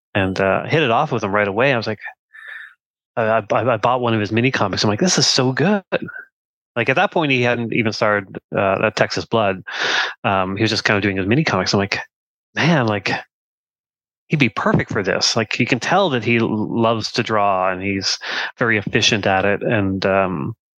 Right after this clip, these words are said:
and so I, I approached him to see if he wanted to do this. And, uh, lucky for me, he said yes. And also lucky for me, he's, he's similar to me in the sense that, like,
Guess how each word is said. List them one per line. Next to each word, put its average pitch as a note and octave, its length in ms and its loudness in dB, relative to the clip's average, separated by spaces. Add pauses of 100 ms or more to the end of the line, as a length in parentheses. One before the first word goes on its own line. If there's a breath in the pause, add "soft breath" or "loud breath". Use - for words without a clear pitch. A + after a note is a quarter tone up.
(180)
and G2+ 100 -4
so G2 220 0
I, G2+ 160 2
I G#2 160 2
approached G#2+ 420 0
him G2 220 2 (120)
to - 100 -2
see - 80 2
if F#2+ 80 -2
he A2 40 0
wanted G2 280 0
to A2+ 80 2
do B2 80 2
this. F#2+ 340 0 (680 loud breath)
And, F#2 300 0
uh, F#2 500 2
lucky A2 220 0
for A#2 140 -2
me, A#2+ 120 4
he A2+ 100 2
said G2+ 160 -4
yes. A#2+ 220 0
And A2+ 100 -2
also C#3 220 0
lucky G#2+ 260 0
for G#2 140 -2
me, G#2+ 320 2
he's, A#2+ 520 0 (640)
he's A2+ 180 0
similar C3+ 360 2
to - 120 -6
me A#2+ 380 2
in G#2+ 100 0
the G#2 80 -2
sense A2 260 -2
that, G#2 160 0
like, G2+ 240 0